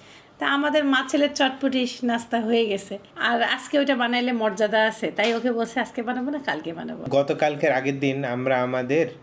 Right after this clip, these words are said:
Speaker 2: আগের YouTube চ্যানেলগুলো একটু বের করার চেষ্টা করছি। বের করার চেষ্টা কেন করছি, YouTube আপনারা যদি এখন প্র-, যাদের আগের চ্যানেল কোনোদিনও কাজ করছেন বা Gmail-এ,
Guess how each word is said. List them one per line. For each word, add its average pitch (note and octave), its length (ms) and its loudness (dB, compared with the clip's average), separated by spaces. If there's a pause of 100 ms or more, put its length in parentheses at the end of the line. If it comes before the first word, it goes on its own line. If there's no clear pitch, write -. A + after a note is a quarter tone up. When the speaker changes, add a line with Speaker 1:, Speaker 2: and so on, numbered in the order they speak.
(180)
Speaker 2:
আগের D3 380 2
YouTube C#3+ 480 0
চ্যানেলগুলো C3+ 500 0
একটু C3+ 440 -2
বের C3 340 0
করার A#2+ 240 2
চেষ্টা A#2 280 -6
করছি। A#2 380 -6 (440)
বের C#3+ 160 2 (120)
করার D3+ 340 2
চেষ্টা D3 300 0
কেন C#3+ 240 -2
করছি, C#3+ 440 0
YouTube D3+ 280 0
আপনারা C#3 320 2
যদি C#3+ 180 0
এখন D3 240 -2
প্র-, C3+ 580 -6
যাদের B2+ 280 2
আগের B2 300 0
চ্যানেল C3+ 320 -2
কোনোদিনও C3+ 440 -2
কাজ B2+ 220 0
করছেন A#2+ 340 -4
বা A#2+ 100 0
Gmail-এ, B2+ 600 -2